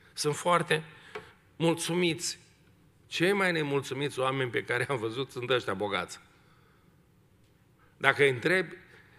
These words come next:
ce vrea, vrea un pic mai mult decât are. Nu? Când e mult, când e puțin, când e destul. I-am zis unuia într-o zi: "Mă, oprește-te și tu, pentru cine, domnule, mai aduni?"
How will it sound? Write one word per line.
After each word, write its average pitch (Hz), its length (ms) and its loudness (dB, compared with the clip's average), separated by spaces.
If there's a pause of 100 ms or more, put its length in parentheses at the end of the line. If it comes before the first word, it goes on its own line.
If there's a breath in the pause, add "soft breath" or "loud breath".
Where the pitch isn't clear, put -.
(220 soft breath)
ce 185 240 6
vrea, 143 240 2
vrea 202 220 6
un 196 140 4
pic 180 160 2
mai 151 180 2
mult 151 220 2
decât 95 280 -6
are. 95 380 -4 (220)
Nu? - 320 -14 (1300 soft breath)
Când 175 300 0
e 175 60 0
mult, 160 460 -4 (380)
când 151 200 -2
e 160 60 0
puțin, 143 460 -8 (260 loud breath)
când 160 200 2
e 156 100 2
destul. 135 580 0 (1700 loud breath)
I-am 160 160 0
zis 175 240 2
unuia 160 300 2
într-o 139 220 0
zi: 127 120 -2
"Mă, 127 140 0
oprește-te 180 920 0
și 160 160 -4
tu, 139 140 -8
pentru 139 360 -4
cine, 196 480 0
domnule, 131 600 -2
mai 104 260 -4
aduni?" 101 360 -6